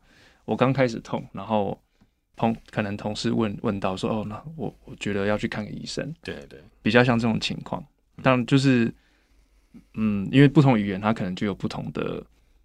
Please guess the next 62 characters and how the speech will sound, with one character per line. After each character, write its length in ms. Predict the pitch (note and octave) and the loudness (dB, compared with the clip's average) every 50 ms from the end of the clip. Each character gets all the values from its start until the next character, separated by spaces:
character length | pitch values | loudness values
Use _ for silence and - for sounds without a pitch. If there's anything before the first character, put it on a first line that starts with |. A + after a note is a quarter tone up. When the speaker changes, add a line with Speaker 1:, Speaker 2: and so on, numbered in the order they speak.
| _ _ _ _ _ _ _ _ - | _ _ _ _ _ _ _ _ -4
Speaker 1:
它 200 | - A2+ A2 A2 | 2 2 4 4
的 240 | G#2+ G#2 G2+ G2 F#2+ | 4 2 0 0 0
细 240 | - - D#3 C3 | 2 4 6 6
微 100 | A2+ G2+ | 6 6
程 160 | G2 - G2+ G2+ | 2 0 -2 -2
度 100 | G#2 G2+ | -2 -4
不 200 | - A2 G2 F#2+ | -4 -6 -8 -8
一 100 | F#2 E2+ | -8 -10
样， 140 | - - - - _ - | -12 -14 -16 -16 _ -10
Speaker 2:
Yeah, 140 | F2+ E2 | -8 -4
Speaker 1:
所 120 | - - A2+ | 0 2 4
以 40 | G#2+ | 4
这 120 | B2 A2+ | 6 4
边 160 | A2+ A2 A2 | 4 4 4
大 100 | A2 G#2 | 4 4
家 80 | G#2 G#2+ | 2 2
可 140 | - - G2 | 0 -2 -4
以 60 | F#2 | -2
留 240 | F#2+ F#2 F#2 F#2+ - | -2 -4 -2 2 4
意 100 | A2+ G#2+ | 4 4
一 80 | - | 2
下。 220 | - - - - - | 2 -2 -2 -2 -2
Speaker 2:
yeah. 340 | - - - - - - | -4 -6 -12 -14 -4 0
Speaker 1:
其 60 | - A2+ | 4 6
实 120 | A#2 A#2+ | 6 8
两-， 240 | A#2 A2+ G#2 G#2 G#2 | 8 6 6 4 4
两 140 | A2 G#2 G#2 | 4 4 6
个 100 | A2 G#2+ | 6 6
都 160 | - C3 C3+ | 6 6 6
还 160 | C3 C3 G#2 | 6 4 2
可 120 | - - | 2 4
以 60 | A2+ - | 2 2
通 280 | - - - F#2+ G2+ | 2 -2 -4 -2 -2
啊， 140 | - - - | -4 -6 -6
只 100 | - - G#2+ | -8 -4 0
是 120 | A2 A#2+ | 2 6
在 160 | A#2 A#2+ A2+ | 8 8 8
英 140 | A2+ A#2 A#2+ | 8 6 6
文 160 | A2 G#2 G2+ | 6 4 4
里 100 | G2 F2+ | 2 0
面 320 | F#2+ G2+ G2+ G2 F#2+ G2 F#2+ | 0 0 0 0 0 -2 -4
它 240 | - G#2 G2+ G2 G2 | -4 -4 -4 -4 0
会 260 | - G#2+ G2+ F#2+ F#2 | 2 2 2 2 0
再 200 | - - F#2+ F#2 | 0 -2 -2 0
更 180 | - G#2+ G2 | 0 -2 -2
细 220 | G2+ - - - G#2 | 0 0 0 0 0
一 160 | G#2+ G#2+ G2+ | 0 0 -2
点。 240 | - - - - - - _ _ _ _ _ - | -2 -4 -6 -6 -8 -12 _ _ _ _ _ -18
Speaker 2:
嗯。 100 | - - - _ _ _ _ _ _ _ _ _ _ _ _ _ _ _ _ _ _ _ | -18 -18 -18 _ _ _ _ _ _ _ _ _ _ _ _ _ _ _ _ _ _ _
Speaker 1:
好， 340 | - - - - - - - _ _ - | -12 -10 -10 -10 -12 -16 -20 _ _ -8
那 140 | G#2 G2+ | -6 -4
接 160 | F#2+ - A#2+ A2+ | 0 2 2 4
下 120 | - A2+ | 6 6
来 120 | G#2 G2 | 4 4
是 180 | G2+ - A#2 A#2 | 2 0 2 2
我 80 | G#2+ G2 | 2 2
们 240 | F#2+ F#2+ F#2 F#2 | 2 0 -2 0
的 240 | F#2 G2+ F#2+ F#2 F#2 | 0 0 0 0 -2
情 220 | F2+ - - G#2+ G#2+ | -2 2 2 4 4
境 180 | C3 B2+ B2+ | 6 6 6
对 160 | B2 C3 A2 | 8 6 6
话， 260 | - - - - - | 6 4 0 -2 -2